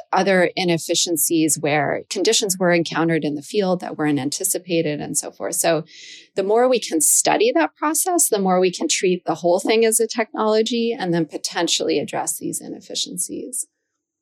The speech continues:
And there may be a couple of the really difficult decarbonization challenges, the innovation challenges that are really gonna require that. And they may end up being more expensive to address.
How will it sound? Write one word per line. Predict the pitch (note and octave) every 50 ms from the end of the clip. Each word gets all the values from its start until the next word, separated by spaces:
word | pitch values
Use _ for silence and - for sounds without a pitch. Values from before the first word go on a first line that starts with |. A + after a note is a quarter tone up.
| _ _
And | - - A3+
there | F#3+ F3+ F#3
may | F#3+ G3 G3+ G3+
be | E3 F#3+ F3+ E3
a | C#3
couple | - - - - B3 B3 - B3+ A#3+ A3+ G#3+
of | G3+ F3+ F3 E3+ D#3 D3 - - - - _ _ _ _ _
the | - E3 E3+ F#3 D#3+
really | D#3+ G#3 G#3+ G#3 G#3 G#3 F#3
difficult | C#3+ C3+ - D3+ - - E3+ - - - E3 C#3+ C#3 -
decarbonization | D#3 D3+ - - - C#3+ D3+ C#3 D3+ A2+ C3 D3+ - A#2+ D3+ D#3+ - - D3 C#3+ C3 C#3+ C#3+ D#3 - _ _ _ _ _ _ _ _ _ _
challenges, | - - - G3+ F#3 F3+ F#3 F3+ F3+ D#3+ D#3+ B2 A2+ A#2 G2 G#2 C#3+ D#3 -
the | D#3+ B2
innovation | E3 F3 E3+ D3 E3 D#3+ D#3 - - C#3+
challenges | D3 - - C#3+ C#3 C#3+ C#3+ D3 C#3+ -
that | E3+ D3
are | C#3 C#3 C#3+
really | C#3+ E3 D3+ D#3 D#3
gonna | - C#3+ C3+ B2
require | - - C3+ - - - - C#3 C3+ D3+ F3+ G3 G#3
that. | A#3 A#3+ B3 B3+ C4 C4 - _
And | - E3+ D#3 D#3 D#3 D#3 D3+ D3 D3+ D3 C#3+ - -
they | F#3+ D#3 C3 G3 G3+ A#3
may | B3+ B3+ B3 A#3+ A#3
end | A3 G#3 G#3
up | G3+ F#3 F3+ -
being | F#3 F3+ F3 E3+
more | E3 E3+ E3+ D#3
expensive | C3+ - - - - D3 D#3 E3 - A3+ G#3+ A3
to | - - A3+
address. | G#3+ G3 G#3 G#3+ G3+ G3+ G#3+ A3+ - - - -